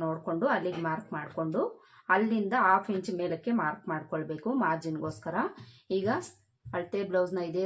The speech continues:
ಥರ ಇಟ್ಕೊಂಡು ಸ್ಲೀವ್ಸ್ ರೌಂಡ್ ಎಲ್ಲಿಗಿದೆ ಅಲ್ಲಿಗೆ ಮಾರ್ಕ್ ಮಾಡ್ಕೊಳ್ಬೇಕು. ಹಾಗೆಯೇ ಆರ್ಮೋಲ್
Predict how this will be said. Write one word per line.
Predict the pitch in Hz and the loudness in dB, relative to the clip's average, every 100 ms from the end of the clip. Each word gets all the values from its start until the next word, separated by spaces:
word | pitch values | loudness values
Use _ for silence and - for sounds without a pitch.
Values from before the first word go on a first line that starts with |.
| 190 | 0
ಥರ | 185 180 175 | 0 0 -2
ಇಟ್ಕೊಂಡು | - 175 180 285 480 - _ _ _ _ _ - | -6 -6 0 0 -2 -10 _ _ _ _ _ -12
ಸ್ಲೀವ್ಸ್ | - 202 208 185 | -4 -2 -2 -2
ರೌಂಡ್ | 180 190 180 | 0 0 0
ಎಲ್ಲಿಗಿದೆ | 175 165 180 226 370 262 | 0 -2 0 0 0 0
ಅಲ್ಲಿಗೆ | 180 170 175 | 0 0 -2
ಮಾರ್ಕ್ | 170 - 180 | -2 -2 -4
ಮಾಡ್ಕೊಳ್ಬೇಕು. | 165 190 175 170 165 262 415 - - | -2 -2 -2 -4 0 0 -2 -6 -4
ಹಾಗೆಯೇ | 180 180 180 277 480 - _ _ _ _ _ _ _ _ _ - _ _ 180 | -2 -2 0 0 -2 -8 _ _ _ _ _ _ _ _ _ -20 _ _ 4
ಆರ್ಮೋಲ್ | 185 190 196 | 4 4 2